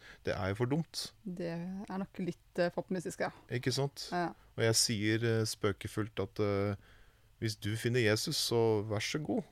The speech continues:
Speaker 1: Kos deg med det. <laughs> Men, men jeg, jeg klarer meg uten, men jeg respekterer at du gjør det, men ikke kom og si at jeg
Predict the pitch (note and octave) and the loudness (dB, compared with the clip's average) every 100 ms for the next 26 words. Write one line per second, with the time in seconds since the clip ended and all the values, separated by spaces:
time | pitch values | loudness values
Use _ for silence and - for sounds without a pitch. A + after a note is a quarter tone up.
0 | - - - B2 C3+ D#3 D#3 A#3 F#3 G#3 | -14 -10 -6 -2 2 4 4 2 6 12
1 | F#4+ G#4+ A#4 A#4+ G#4 A4 C5+ A#4 D5 C5 | 12 12 12 12 12 12 12 12 12 12
2 | F4 A#4 E3 E3 F4+ F3 E3+ F3+ F3 E3+ | 12 12 12 12 12 12 12 12 12 12
3 | E3 D#3 E3+ F#3 E3 C3+ C#3+ D3+ D#3 D#3 | 12 12 10 10 10 10 8 8 8 6
4 | D#3 D3+ D3+ D3 F#3+ E3+ D#3 D#3+ - D#3 | 6 6 4 2 4 6 6 4 4 2
5 | C3 C3 D3 C#3+ C3+ D#3 F#3 E3 D#3 D3 | 4 6 6 6 6 6 6 4 2 2
6 | C#3+ - C3 C3 C3 B2 | 0 2 0 2 2 4